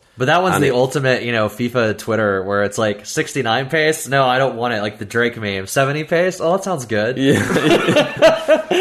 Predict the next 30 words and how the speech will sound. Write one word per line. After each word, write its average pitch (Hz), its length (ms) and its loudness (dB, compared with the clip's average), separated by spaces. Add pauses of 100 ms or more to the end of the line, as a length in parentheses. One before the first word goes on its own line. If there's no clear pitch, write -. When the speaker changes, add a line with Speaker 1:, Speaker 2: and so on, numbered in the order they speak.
(500)
Speaker 2:
I 127 100 0
mean, 147 200 4
it's - 280 -2
one 170 120 -2
of 156 60 4
those 135 140 4
things, 127 340 -2
you 110 60 -2
know, 104 160 0
and 82 280 -4 (500)
probably 120 160 0
gonna 92 120 -4
use 104 120 -6
Shadow 107 280 -2
on 101 100 0
him 104 100 -2
or 98 80 -4
something 101 280 -6
anyway. - 380 -2 (520)
And 135 160 2
I, 131 160 0 (360)
I, - 260 -2
I 135 40 2
don't 123 80 -4
know, 107 200 2
I 135 100 4
found 147 220 0
it 78 60 0
a 101 60 -4
bit - 320 -4